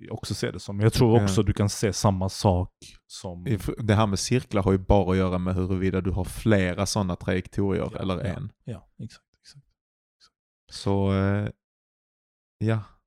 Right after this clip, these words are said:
Speaker 2: vi, någonting har vi, ja, fan, det här, ja, det kändes som, det är lite rörigt men ett bra avsnitt, tror jag.
Speaker 1: Ja, jag håller
Speaker 2: Det
Speaker 1: med.
Speaker 2: kändes skitbra.
Speaker 1: Jag håller med.
Speaker 2: Ehm, återigen, för nu känns det som, det kändes som en naturlig avslut,
Speaker 1: Mm.
Speaker 2: din, eh, Frankel-grej där.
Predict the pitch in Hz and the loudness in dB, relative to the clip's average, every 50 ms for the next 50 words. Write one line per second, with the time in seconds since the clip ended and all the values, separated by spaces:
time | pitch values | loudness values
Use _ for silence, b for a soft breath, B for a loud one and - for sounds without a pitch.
0 | _ _ _ _ - 104 104 101 90 - - - - 113 113 113 104 - - 107 | _ _ _ _ -2 0 0 0 0 -2 -6 -8 -6 -2 -2 -2 -2 -2 -6 -6
1 | 104 104 95 95 95 92 - - - 107 - - - 120 120 - - - - 110 | -4 -4 -2 -2 -2 -2 -2 -2 -2 -4 -2 -2 -8 -8 -8 -8 -16 -10 -2 -2
2 | 107 107 120 110 107 98 107 107 107 101 - 127 127 107 98 - - - 101 98 | 0 0 0 0 0 2 2 2 2 2 2 2 0 0 -2 -6 -6 -8 -8 -6
3 | 95 - 110 110 110 107 107 113 120 117 - 107 117 117 110 107 - 113 110 110 | -2 0 2 2 2 2 2 2 0 0 2 2 2 2 2 0 -2 -2 -2 -2
4 | - - 113 110 107 117 135 - - - - - - - 110 110 - - 117 117 | -2 0 2 2 2 2 0 -6 -8 -10 -10 -10 -12 -12 -14 -14 -14 -12 -10 -8
5 | 117 113 113 113 120 120 113 101 - - - - - - 110 104 110 117 117 113 | -6 -6 -6 -2 -2 -2 -2 -2 -6 -8 -8 -8 -10 -10 -10 -10 -12 -12 -14 -16
6 | 110 B B B B B _ _ - 104 104 104 104 104 104 104 104 104 104 104 | -18 B B B B B _ _ -2 2 2 4 4 4 2 2 2 0 -2 -2
7 | 104 104 104 104 104 110 - _ _ _ _ _ _ _ _ _ _ _ _ _ | -4 -6 -8 -8 -10 -10 -14 _ _ _ _ _ _ _ _ _ _ _ _ _
8 | _ _ _ _ _ _ _ - - _ - 123 123 120 - - 117 117 113 113 | _ _ _ _ _ _ _ -16 -10 _ 2 2 2 2 0 0 2 4 4 4
9 | 107 104 101 113 - _ _ _ _ _ _ _ _ _ _ _ _ _ _ _ | 2 0 -4 -8 -12 _ _ _ _ _ _ _ _ _ _ _ _ _ _ _
10 | _ _ _ _ - 104 104 101 92 107 95 - - - - 90 87 87 101 95 | _ _ _ _ -4 2 2 4 4 2 0 0 -4 -6 -6 -6 -4 -4 -6 -4
11 | - 101 92 90 - 98 92 92 90 92 - - - 98 85 85 95 - - - | -4 -4 -6 -4 -6 -4 -4 -4 -4 -6 -8 -6 -6 -6 -4 -4 -4 -4 -6 -8
12 | - - - - - - 101 98 107 92 87 - - - - - - - - - | -10 -12 -12 -12 -10 -12 -8 -6 -4 -4 -4 -4 -4 -6 -6 -6 -6 -8 -8 -10
13 | - - 92 92 - - - - - - - - - - 101 104 - 110 | -8 -10 -10 -10 -8 -10 -12 -12 -12 -14 -12 -12 -10 -10 -10 -8 -8 -10